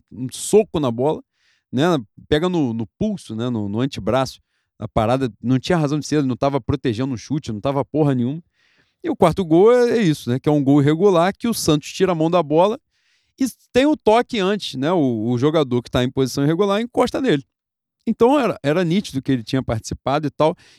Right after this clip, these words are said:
E eu, é um absurdo porque o jogo tinha var? Sim.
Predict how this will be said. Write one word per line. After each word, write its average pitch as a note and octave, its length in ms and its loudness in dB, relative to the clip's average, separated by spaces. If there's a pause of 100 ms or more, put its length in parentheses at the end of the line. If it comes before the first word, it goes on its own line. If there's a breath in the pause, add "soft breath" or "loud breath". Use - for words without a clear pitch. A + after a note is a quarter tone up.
E G#3+ 120 0
eu, - 140 0 (880)
é C3 120 2
um C3 180 2
absurdo A2+ 760 0
porque A2 380 -6
o G#2+ 140 -4
jogo G#2 240 -4
tinha G#2 240 -6
var? G#2+ 420 -2
Sim. B2+ 420 -6